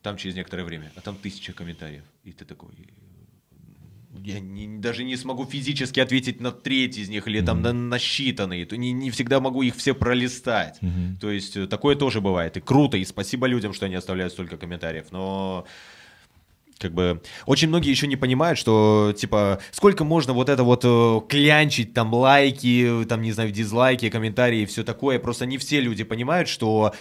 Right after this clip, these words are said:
Speaker 1: просто зайти и посмотреть видео, это достаточно для того, чтобы оно, допустим, продвинулось на Ютубе. К сожалению, алгоритмы меняются, и если ты не проявляешь дополнительную активность в виде, допустим, там, лайка одного или нескольких комментариев, это реально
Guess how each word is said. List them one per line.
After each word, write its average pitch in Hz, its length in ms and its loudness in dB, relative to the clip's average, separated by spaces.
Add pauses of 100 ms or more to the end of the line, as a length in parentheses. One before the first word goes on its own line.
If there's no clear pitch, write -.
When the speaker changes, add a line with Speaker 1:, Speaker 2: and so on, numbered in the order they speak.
Speaker 1:
просто 139 320 2
зайти 113 320 0
и 104 40 0
посмотреть 104 520 -4
видео, 139 420 0
это 113 200 -2
достаточно 110 580 -2
для 92 100 -2
того, 101 180 -2
чтобы 92 220 -4
оно, 95 140 -4
допустим, 95 320 -6
продвинулось 92 440 -6
на 98 140 -8
Ютубе. 95 320 -8 (160)
К - 60 -14
сожалению, 143 560 4
алгоритмы 110 480 0
меняются, 127 520 -2 (140)
и 104 60 -2
если 113 180 -2
ты 120 140 -4
не 120 80 -4
проявляешь 120 420 4
дополнительную 113 600 -4
активность 98 380 -8
в - 20 -6
виде, 95 160 -4
допустим, 95 380 -8
там, 92 140 -8
лайка 120 320 -2
одного 98 280 -2
или 98 140 -2
нескольких 95 420 -8
комментариев, 101 480 -4 (220)
это 113 200 -2
реально 107 680 0